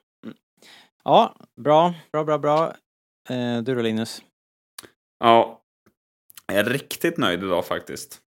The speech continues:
Speaker 3: Anto
Speaker 2: Ja.
Speaker 3: Krieger.
Speaker 2: <laughs> Ja.
Speaker 3: Hans jävla
Speaker 2: Eh.
Speaker 3: mugshot. <laughs> Eller vad fan
Speaker 2: Ja.
Speaker 3: det var.
Speaker 2: Eh, ja, det var grymt.
Speaker 3: Vet du vad
Speaker 2: Eh,
Speaker 3: jag
Speaker 2: det,
Speaker 3: tänkte då när jag såg
Speaker 2: han,
Speaker 3: den
Speaker 2: han
Speaker 3: där?
Speaker 2: var på min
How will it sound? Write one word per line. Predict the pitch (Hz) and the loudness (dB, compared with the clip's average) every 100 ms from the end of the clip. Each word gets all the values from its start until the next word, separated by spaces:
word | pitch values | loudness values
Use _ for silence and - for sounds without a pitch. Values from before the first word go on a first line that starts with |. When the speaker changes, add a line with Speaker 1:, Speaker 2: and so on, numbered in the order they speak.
| _ _ _ _ - | _ _ _ _ 0
Speaker 3:
Anto | 131 135 131 | 2 4 4
Speaker 2:
Ja. | 135 - | 2 4
Speaker 3:
Krieger. | 143 127 165 90 - _ _ _ _ _ | 4 6 4 2 -2 _ _ _ _ _
Speaker 2:
<laughs> | _ _ _ _ - - | _ _ _ _ -6 2
Ja. | 196 220 196 - - - - - 202 - - - 247 - _ _ _ - 196 190 | 4 6 4 0 -20 -20 -14 -12 -10 -10 -10 -4 -4 -4 _ _ _ -18 -12 0
Speaker 3:
Hans | 135 143 | 2 6
jävla | 160 135 117 | 6 8 6
Speaker 2:
Eh. | 117 117 110 | 6 6 4
Speaker 3:
mugshot. | 113 - 104 - - - 180 - | 2 0 0 0 -8 0 -2 0
<laughs> | - | -8
Eller | 156 120 117 | -6 -6 -4
vad | 117 | -4
fan | - 220 | 2 6
Speaker 2:
Ja. | 247 185 | 8 8
Speaker 3:
det | |
var. | 220 220 - - - - - - 233 - 151 - - - - - - - - | 6 4 -2 -4 -10 -12 -12 -16 -14 -14 -16 -16 -20 -20 -20 -20 -20 -16 -8
Speaker 2:
Eh, | 104 101 | -6 -4
ja, | 104 | -4
det | 101 | -2
var | 104 | -2
grymt. | 110 92 - - - - | -2 -2 -6 -18 -12 -4
Speaker 3:
Vet | |
du | |
vad | 113 | 0
Speaker 2:
Eh, | |
Speaker 3:
jag | 113 | 2
Speaker 2:
det, | 123 | 4
Speaker 3:
tänkte | 123 107 107 | 4 4 4
då | 101 | 4
när | 95 | 4
jag | 98 | 0
såg | 107 92 | 0 2
Speaker 2:
han, | 143 | 2
Speaker 3:
den | 185 | 2
Speaker 2:
han | 143 | 4
Speaker 3:
där? | 147 | 4
Speaker 2:
var | 131 | 4
på | |
min | 120 107 | -2 -6